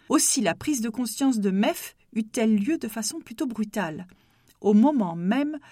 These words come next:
où il touchait rudement le sol. Ces deux chocs simultanés semblent à l'origine de son tempérament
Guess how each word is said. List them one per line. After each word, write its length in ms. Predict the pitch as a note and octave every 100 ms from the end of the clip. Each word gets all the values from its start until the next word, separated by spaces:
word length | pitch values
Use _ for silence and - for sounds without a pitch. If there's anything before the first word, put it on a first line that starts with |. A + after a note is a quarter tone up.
| - -
où 140 | G3+
il 160 | F#3 F3+
touchait 380 | - - C4
rudement 460 | G#3 A3 G3+ G3 A#3
le 100 | F3+
sol. 520 | - - B2 F2 F3+ _ _ _ _ _ _ _ _ _ _
Ces 320 | - - D#3
deux 180 | D#3+ G#3
chocs 320 | A#3 A#3+ G#3+
simultanés 800 | - G3+ F#3+ F3 - E3 G3+ C4+ _ - - -
semblent 400 | - C#4 A#3+ F#3
à 100 | G3
l'origine 480 | A3 A3 G#3+ D4
de 80 | G#3
son 220 | G3+ G3
tempérament 1200 | F3+ F#3 F3+ F#3+ F3+ F3+ G#3+ G#3+ G3 F#3 - -